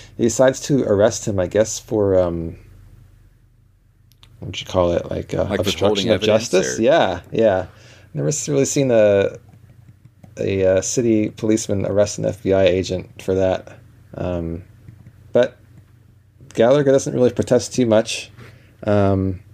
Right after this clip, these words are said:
Speaker 1: at this point, we learn that, oh, let me jump back a little bit. It has the, um, there's an interesting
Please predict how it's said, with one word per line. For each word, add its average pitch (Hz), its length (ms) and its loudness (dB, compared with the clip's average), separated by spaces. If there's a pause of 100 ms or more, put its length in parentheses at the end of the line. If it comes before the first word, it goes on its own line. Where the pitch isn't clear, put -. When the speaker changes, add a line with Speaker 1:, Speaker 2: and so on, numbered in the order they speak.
(720)
Speaker 1:
at - 80 -2
this 147 180 2
point, 117 280 0
we 107 80 2
learn 101 520 0 (2250)
that, 92 400 0 (460)
oh, 120 240 2
let 117 160 2
me 147 100 2
jump 113 220 0
back 104 260 2
a 98 40 0
little 95 200 0
bit. 95 340 0
It 110 140 0
has 139 260 -2
the, 139 200 2
um, 117 360 -2 (1160)
there's 123 100 -8
an - 60 -2
interesting 131 600 2